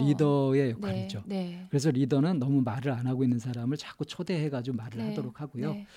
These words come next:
Speaker 1: 말이 너무 많은 사람은 좀 제지를 해가면서,
Speaker 2: 음.
Speaker 1: 제지를 할 때도 당신 그만 얘기해 하는 것보다도 잠깐 이제 충분히 말씀하신 것 같지만 잠깐 쉬시고요.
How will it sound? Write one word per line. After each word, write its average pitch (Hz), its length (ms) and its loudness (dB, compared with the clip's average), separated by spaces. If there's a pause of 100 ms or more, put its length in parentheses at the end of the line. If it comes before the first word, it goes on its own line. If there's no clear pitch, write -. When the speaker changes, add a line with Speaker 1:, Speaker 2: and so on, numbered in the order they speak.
(200)
Speaker 1:
말이 151 220 0
너무 143 220 4
많은 131 320 0
사람은 127 480 0 (240)
좀 135 160 0
제지를 127 420 -4
해가면서, 147 680 -4 (260)
Speaker 2:
음. 117 60 -18
Speaker 1:
제지를 151 260 0
할 135 80 2
때도 139 180 -2
당신 143 300 -2
그만 139 280 2
얘기해 127 280 2
하는 127 200 0
것보다도 120 680 -4 (400)
잠깐 120 340 -2
이제 120 160 -2 (160)
충분히 175 260 0
말씀하신 123 420 -2
것 123 120 -2
같지만 143 200 -4
잠깐 131 320 -4
쉬시고요. 156 640 -2